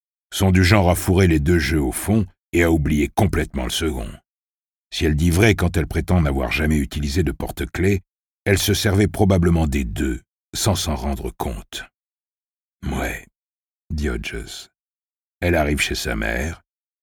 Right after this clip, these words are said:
elle est préoccupée à l'idée de passer une autre nuit là-bas, elle jongle entre son sac et les plats à emporter. » Elle oublie la clé sur le contact. Elle ne veut pas l'admettre, ni à nous ni à elle,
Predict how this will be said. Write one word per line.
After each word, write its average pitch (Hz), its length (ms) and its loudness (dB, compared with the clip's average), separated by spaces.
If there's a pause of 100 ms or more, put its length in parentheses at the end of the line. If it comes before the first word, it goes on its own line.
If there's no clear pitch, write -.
(140)
elle 85 160 0
est 73 60 -2
préoccupée 87 640 0
à 76 60 0
l'idée 73 260 -2
de 71 100 -2
passer - 380 -4
une 71 120 -2
autre 67 220 -6
nuit 60 160 -4
là-bas, 62 460 -4 (540)
elle 82 180 0
jongle 98 500 2 (120)
entre - 260 -6
son - 200 -6
sac - 560 -6 (180)
et 90 80 -2
les 85 140 2
plats 80 260 -2
à 65 40 -4
emporter. » - 760 -10 (960)
Elle 107 160 4
oublie 95 220 4
la 123 120 2
clé 123 160 2
sur 113 160 0
le 85 100 2
contact. 85 540 -4 (640)
Elle 107 140 6
ne 110 100 6
veut 92 120 4
pas 90 120 2
l'admettre, 76 520 0 (440)
ni 87 180 4
à 82 80 2
nous 82 240 4
ni 65 180 -2
à 58 80 -4
elle, 110 340 -2